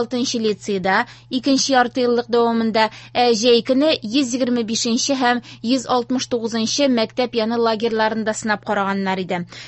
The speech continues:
Эксперимент уңышлы узды. Салатларның ашалмау индексы нольгә якын булган. Балалар, ата-аналар һәм укытучылар бик күп уңай бәяләмәләр калдырган. Шуңа күрә мондый система хәзер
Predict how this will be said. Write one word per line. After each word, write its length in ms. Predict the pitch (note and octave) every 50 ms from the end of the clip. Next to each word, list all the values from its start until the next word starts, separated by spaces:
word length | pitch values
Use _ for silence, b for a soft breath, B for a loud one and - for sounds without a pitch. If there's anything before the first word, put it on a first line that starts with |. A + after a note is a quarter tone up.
| B
Эксперимент 800 | B B3 - - - - B3+ A#3 G#3+ G#3+ G#3 G#3 A#3+ D4 C#4+ - -
уңышлы 400 | A#3 G#3+ G#3 G3 - - G3 F#3+ F#3
узды. 300 | F#3 G3 G3 G#3+ C4 C#4+ D4 B B B B
Салатларның 720 | - - - C#4+ C#4+ C#4+ C#4 C#4+ C#4+ C#4 C#4 C4+ F4 F4+ - - C4
ашалмау 540 | B3+ - - C#4+ C#4+ D4 C#4+ C#4+ C4+ C4 -
индексы 600 | C4 C#4 C#4+ C4+ C#4+ - - - - C#4 C4+ -
нольгә 480 | - A3 A3 A#3 A#3 A#3 A3 A#3+ A3+ G#3+
якын 260 | G#3 - G#3+ G#3 G#3
булган. 380 | G3+ G3+ F#3+ G3+ G3 F#3+ F#3+ F#3 B B B B B
Балалар, 640 | A3+ C4 D4 D4 C#4 B3 A3 G#3 F#3+ G3 A3+ - -
ата-аналар 640 | A#3+ A#3+ A#3 - G3+ F#3+ G3 G3+ G#3 A#3 C4 C4+ C4+ -
һәм 160 | A3+ A3 A3 -
укытучылар 720 | - F#3+ - - - G#3 G3+ - - F#3 G3 A3+ C4+ C#4+ B B B B B -
бик 340 | G3+ G#3 D4 D4+ - -
күп 240 | - - C#4+ B3 -
уңай 400 | - - A#3 G#3+ G#3 A3 A#3+ A#3+
бәяләмәләр 640 | G#3 A#3+ A#3 A3+ A3+ A3+ A3 A3 A3 G#3 G3+ G3+ G3+
калдырган. 560 | - - A3+ A3+ G#3+ A#3 A3+ B3+ C#4+ D#4 D4
Шуңа 320 | - - G#3 F#3+ G3 A3+ A#3
күрә 260 | - D4+ D4+ D4+ - B B B B
мондый 320 | - C#4 D#4+ D#4 D#4 C#4 -
система 480 | A3+ G3 - - B3+ C4 C#4 C#4 A#3+
хәзер 380 | - - G#3+ G#3 A3 A#3 A#3